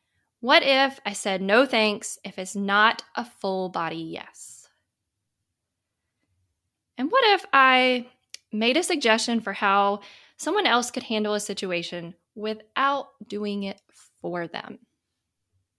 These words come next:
Okay, so these were simple, right?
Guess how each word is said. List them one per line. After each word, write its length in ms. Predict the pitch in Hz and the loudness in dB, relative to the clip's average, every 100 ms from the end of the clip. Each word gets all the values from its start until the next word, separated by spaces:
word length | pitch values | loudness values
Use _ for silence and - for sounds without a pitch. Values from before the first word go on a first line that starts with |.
| _ _ _ _ _ _ _ _ _ _ _ _ _ _ _ _ _ _ _ | _ _ _ _ _ _ _ _ _ _ _ _ _ _ _ _ _ _ _
Okay, 260 | 247 226 170 | 2 4 4
so 180 | - 220 | 2 0
these 300 | 254 294 294 | 2 2 2
were 120 | 311 | 0
simple, 400 | 269 233 233 226 | 0 0 0 2
right? 300 | 185 208 | 2 2